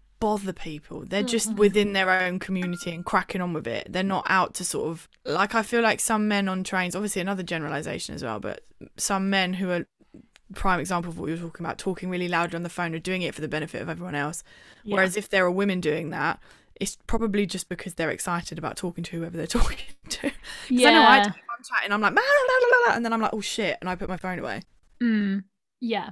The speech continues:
Speaker 2: that's very much it. There, it's two kinds of loud. It's
Speaker 1: Yeah.
Speaker 2: w-, uh, with, generally with women, it's excitement. With men, it's, like,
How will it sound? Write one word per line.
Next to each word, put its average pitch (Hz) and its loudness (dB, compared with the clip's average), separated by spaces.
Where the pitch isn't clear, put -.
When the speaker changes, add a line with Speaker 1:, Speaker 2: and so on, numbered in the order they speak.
Speaker 2:
that's 220 -2
very 214 -4
much 202 -6
it. 190 -8
There, 220 0
it's - -4
two 233 -2
kinds 214 0
of 190 -4
loud. 185 -2
It's - -8
Speaker 1:
Yeah. - -8
Speaker 2:
w-, 214 0
uh, 226 2
with, 220 0
generally 240 2
with 214 4
women, 190 -4
it's - -12
excitement. 196 -8
With 208 0
men, 202 2
it's, - -10
like, 185 -14